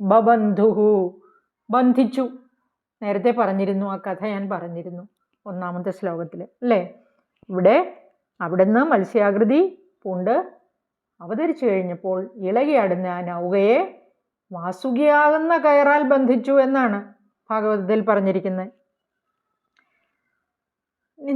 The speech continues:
നമുക്ക് അടുത്ത ശ്ലോകം, എട്ടാമത്തെ ശ്ലോകം അടുത്ത വീഡിയോയിൽ പറയാം. എല്ലാവർക്കും നന്ദി, നമസ്കാരം.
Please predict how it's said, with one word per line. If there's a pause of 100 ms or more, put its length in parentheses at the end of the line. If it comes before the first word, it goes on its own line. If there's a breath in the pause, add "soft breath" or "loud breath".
നമുക്ക് (1120)
അടുത്ത (120)
ശ്ലോകം, (840)
എട്ടാമത്തെ
ശ്ലോകം (680)
അടുത്ത (120)
വീഡിയോയിൽ
പറയാം. (300)
എല്ലാവർക്കും
നന്ദി, (200)
നമസ്കാരം.